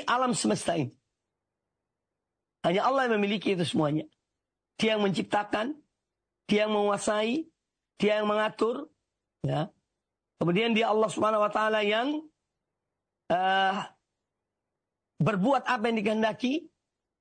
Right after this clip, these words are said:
terhadap hamba-hambanya. Nah, dari itu, eh, kita tidak boleh menyetarakan antara seorang hamba Allah, siapapun dia,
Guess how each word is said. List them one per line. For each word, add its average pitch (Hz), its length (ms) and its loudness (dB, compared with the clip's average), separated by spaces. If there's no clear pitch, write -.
terhadap 214 320 0
hamba-hambanya. 202 720 -2
Nah, 147 80 0
dari 165 240 2
itu, 240 160 2
eh, 156 120 -2
kita 196 480 -2
tidak 170 240 0
boleh 202 240 0
menyetarakan 185 800 -2
antara 165 640 -2
seorang 202 360 0
hamba 185 280 0
Allah, 185 280 2
siapapun 190 560 0
dia, 185 320 0